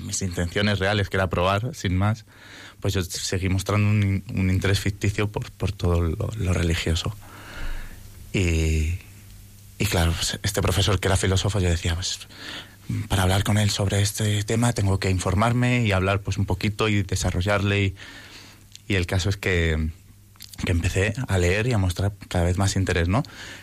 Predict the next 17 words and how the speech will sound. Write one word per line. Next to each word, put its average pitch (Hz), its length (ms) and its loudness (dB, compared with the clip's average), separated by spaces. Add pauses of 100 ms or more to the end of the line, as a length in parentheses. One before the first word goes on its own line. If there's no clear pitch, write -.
(180)
Eh, 95 420 2
el 98 100 2
examen 110 360 2
lo 113 60 2
aprobé 120 320 2 (440)
y 104 80 -4
como 101 160 -2
la 98 80 2
nota 104 180 0
nos 113 120 0
la 117 80 0
ponía 110 180 2
en 107 40 4
septiembre, 117 380 0
le 95 60 2
dije, 87 200 -2
"Pues 90 200 -6